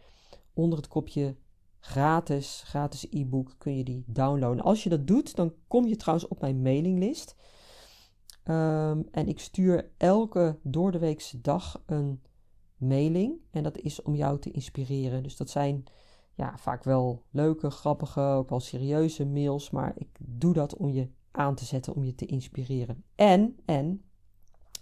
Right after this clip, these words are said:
ehm, ik heb iets nieuws. En, eh, ja, dat is altijd wel, eh, als je dat in een podcast benoemt, eh, ja, wanneer luister jij deze podcast? Maar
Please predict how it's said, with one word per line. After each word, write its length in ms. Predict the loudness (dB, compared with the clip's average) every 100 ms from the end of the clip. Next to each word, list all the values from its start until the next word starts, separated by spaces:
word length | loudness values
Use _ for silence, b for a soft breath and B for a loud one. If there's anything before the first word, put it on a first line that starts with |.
| -4
ehm, 280 | 0 2 0
ik 120 | 0 0
heb 100 | 0
iets 200 | 0 2
nieuws. 540 | 6 6 4 -4 -14 B B B B B B -8
En, 540 | 2 4 6 4 2 -2
eh, 800 | -4 -2 -2 -2 -2 -2 -4 -2
ja, 180 | -2 0
dat 100 | -4
is 120 | -2
altijd 320 | -2 -4 -6
wel, 340 | -4 -2 -4 -8
eh, 240 | -8 -6
als 200 | -6 -8
je 60 | -6
dat 140 | -4
in 80 | -2
een 180 | -2 -2
podcast 540 | 2 2 2 0 0 -2
benoemt, 520 | -2 0 0 -2 -6
eh, 240 | -6 -4
ja, 120 | -2
wanneer 240 | -2 -2 0
luister 340 | 2 2 0
jij 100 | -2
deze 300 | 0 -2 -4
podcast? 560 | -4 -6 -4 -4 -4 -4
Maar 160 | -6